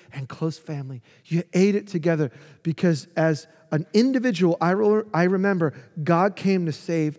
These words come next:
a people, not just me. And when God invites us to relationship, he invites us into family.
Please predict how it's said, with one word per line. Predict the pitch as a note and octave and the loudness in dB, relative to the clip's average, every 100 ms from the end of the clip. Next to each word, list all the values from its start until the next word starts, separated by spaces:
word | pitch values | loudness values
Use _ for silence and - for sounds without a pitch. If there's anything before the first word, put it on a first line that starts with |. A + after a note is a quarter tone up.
| - | -12
a | |
people, | - - F#3 E3+ B2 G#2+ A#2 - _ _ - | -16 -8 -6 -6 -10 -12 -14 -18 _ _ -10
not | C#3 C#3 | -8 -8
just | D3 - B2 | -10 -10 -12
me. | G#2 F2 _ _ _ _ _ _ _ _ _ | -14 -18 _ _ _ _ _ _ _ _ _
And | D3+ D3 | -2 -2
when | C#3+ | -2
God | C3 E3 F#3+ | -2 0 0
invites | D3+ D#3+ G3+ G#3+ A#3 | -2 0 -2 -2 -8
us | - | -8
to | - F3 | -8 -4
relationship, | E3 F3+ - C#3 - D3 - _ _ | 0 -2 -2 -10 -6 -8 -8 _ _
he | - | -4
invites | D#3 C#3 D3 - D#3+ | -2 -2 -6 -6 -12
us | - | -12
into | D3+ C#3+ D3 | -12 -10 -12
family. | - F#3 G3 C#3 G2 | -10 -10 -8 -12 -16